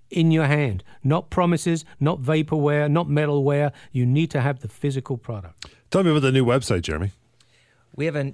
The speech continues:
Speaker 3: new website dedicated to the registered accounts. It's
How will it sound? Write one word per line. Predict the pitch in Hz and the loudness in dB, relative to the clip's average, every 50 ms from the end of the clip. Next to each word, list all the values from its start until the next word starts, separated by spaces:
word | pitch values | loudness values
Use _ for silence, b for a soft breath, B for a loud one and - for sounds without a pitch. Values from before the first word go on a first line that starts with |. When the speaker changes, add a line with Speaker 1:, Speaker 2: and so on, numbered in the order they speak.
| - | -8
Speaker 3:
new | 151 131 135 147 151 156 156 151 131 - | -6 -4 -2 -2 -2 -2 -2 -4 -6 -6
website | - 120 131 135 127 - 147 135 135 - - | -4 -2 -2 -2 -2 -2 -2 -4 -4 -4 -6
dedicated | - 127 123 123 127 - - 131 123 123 117 - | -6 -4 -4 -4 -6 -8 -8 -8 -6 -6 -8 -10
to | - - - 127 123 120 120 120 - _ | -10 -10 -8 -6 -4 -4 -6 -6 -8 _
the | - 120 113 113 | -8 -8 -8 -6
registered | 101 120 123 113 127 - - - 120 | -4 -4 -4 -4 -6 -6 -6 -6 -6
accounts. | 110 - - 139 135 135 143 - - - 120 | -6 -6 -4 -2 -2 -2 -2 -4 -8 -12 -12
It's | - - - - - | -12 -12 -12 -12 -12